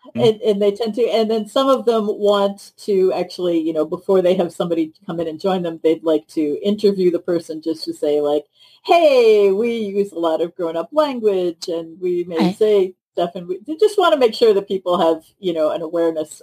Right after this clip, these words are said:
Speaker 2: of that. And, uh, a lot of times that's, that's what it is. They just wanna make sure that, that it's gonna be a good fit.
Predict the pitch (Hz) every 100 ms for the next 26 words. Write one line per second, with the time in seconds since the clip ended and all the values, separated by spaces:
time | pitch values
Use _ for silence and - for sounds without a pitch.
0 | - 156 - 151 156 - 160 156 - _
1 | - - _ 156 147 - - _ - -
2 | 185 190 190 190 165 170 - _ 180 156
3 | 151 - 160 156 151 143 151 165 160 -
4 | 151 147 143 139 151 143 135 131 - 143
5 | - - - 151 147 147 147 147 139 -
6 | 156 165